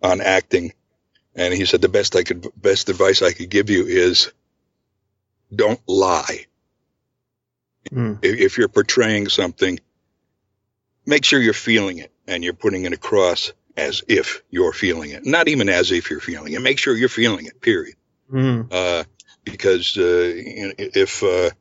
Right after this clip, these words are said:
Speaker 1: if, um, if an author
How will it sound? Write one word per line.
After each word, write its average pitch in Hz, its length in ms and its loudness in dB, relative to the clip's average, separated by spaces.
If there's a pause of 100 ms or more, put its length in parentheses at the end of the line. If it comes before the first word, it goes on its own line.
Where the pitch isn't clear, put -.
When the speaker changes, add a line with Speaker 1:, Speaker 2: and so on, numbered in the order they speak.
(540)
Speaker 1:
if, 92 400 -2
um, 85 320 0 (720)
if 110 160 0
an 107 100 2
author 139 540 0